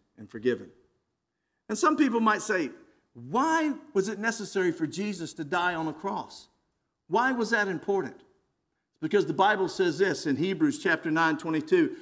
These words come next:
The Bible says this, "Without the shedding of blood, there's no forgiveness of sins." Without the shedding of blood, there's no forgiveness.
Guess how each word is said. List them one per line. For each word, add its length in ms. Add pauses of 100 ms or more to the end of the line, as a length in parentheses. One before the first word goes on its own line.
(120)
The 80
Bible 300
says 260
this, 240 (240)
"Without 380
the 80
shedding 560
of 120
blood, 480 (460)
there's 260
no 200
forgiveness 560
of 100
sins." 540 (960)
Without 400
the 80
shedding 640
of 200
blood, 580 (300)
there's 260
no 200
forgiveness. 800